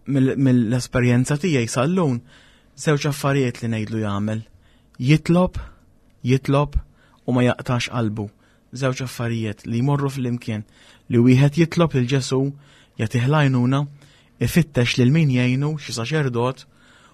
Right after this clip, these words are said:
u fl-istess dawl ma jaqtax qalbu, jemmen kif kien jgħidulna, em, kif kien jgħid l-saċerdot,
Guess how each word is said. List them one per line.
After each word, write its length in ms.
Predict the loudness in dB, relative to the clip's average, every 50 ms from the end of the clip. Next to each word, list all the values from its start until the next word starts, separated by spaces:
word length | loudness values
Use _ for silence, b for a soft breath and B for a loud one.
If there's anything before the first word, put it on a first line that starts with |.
| b b
u 80 | -2 -2
fl-istess 560 | -2 0 0 -2 0 0 0 0 0 0 0
dawl 320 | 0 2 2 2 2 0 -2 B B B B B _
ma 140 | 0 0 2
jaqtax 400 | 2 0 -2 -4 -4 -4 -4 -4 -6
qalbu, 380 | -6 -8 -8 -6 -6 -6 -6 -8 b b b b b b b _
jemmen 600 | 2 4 4 6 6 4 4 2 2 0 0 -4 b b b b b b
kif 160 | -8 -8 -8 -6
kien 240 | -4 -2 -2 0
jgħidulna, 640 | 0 2 2 0 2 2 2 2 2 2 0 -2 -4 -6 b b b b b b b -8
em, 280 | -6 -6 -6 -6 -6
kif 160 | -8 -10 -8 -4
kien 160 | -2 -2 0
jgħid 200 | 0 0 -2 -4
l-saċerdot, 720 | -4 -4 -2 2 2 2 2 4 4 4 4 4 2 -2